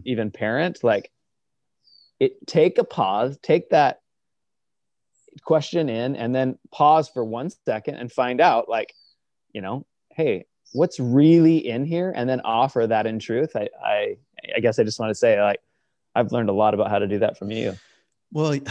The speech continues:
Speaker 2: <sighs> I mean, first, thanks for mirroring that back to me, because it's not always obvious to me that that's what's going on. And sometimes I'm doing that, and maybe sometimes it's just a persona <laughs> that I'm putting out there. <laughs>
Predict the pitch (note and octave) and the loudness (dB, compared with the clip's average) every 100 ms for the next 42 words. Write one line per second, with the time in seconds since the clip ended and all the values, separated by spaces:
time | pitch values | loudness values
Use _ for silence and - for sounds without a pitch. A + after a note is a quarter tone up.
0 | - - - A#2 G#2+ G#2 D3+ C3 - C#3 | -14 -14 -10 -8 -8 -8 -4 -4 -6 -10
1 | C#3 C3 G2+ F#2+ A2 A2+ A#2+ G#2 G2 F#2 | -10 -8 -8 -8 -10 -8 -8 -8 -10 -10
2 | F2+ F2+ - G2 A2+ - F#2 E2 E2 F#2+ | -10 -12 -10 -6 -6 -8 -14 -14 -18 -20
3 | - F#2 F2 - - _ _ A2+ D3+ C3 | -20 -20 -18 -20 -20 _ _ -12 -8 -6
4 | A2+ G2+ - G#2 A2+ G2 - G#2 F#2+ F2+ | -8 -10 -12 -12 -10 -12 -12 -12 -12 -12
5 | G2 F#2 - - G2 F#2+ C3+ A2 G2+ D3 | -12 -14 -14 -18 -14 -10 -8 -8 -6 -6
6 | C#3 C#3 A#2+ G#2+ G2+ G#2 G2 F#2+ G2 G2+ | -4 -6 -6 -6 -4 -4 -4 -6 -8 -12
7 | F#2+ - F#2+ F#2 - F#2 F#2 F2+ - - | -20 -20 -20 -18 -18 -18 -18 -20 -20 -20
8 | - E2+ _ _ _ _ _ F#2+ - - | -20 -20 _ _ _ _ _ -20 -20 -20
9 | G#2 G#2 F#2+ F#2+ - G3 C3+ A2 - _ | -16 -16 -18 -20 -14 -12 -10 -12 -16 _
10 | _ _ _ _ - F#3+ G#2 G2 F#3 - | _ _ _ _ -2 -2 -4 -10 -12 -14
11 | F2+ A2+ - - | -18 -16 -6 -6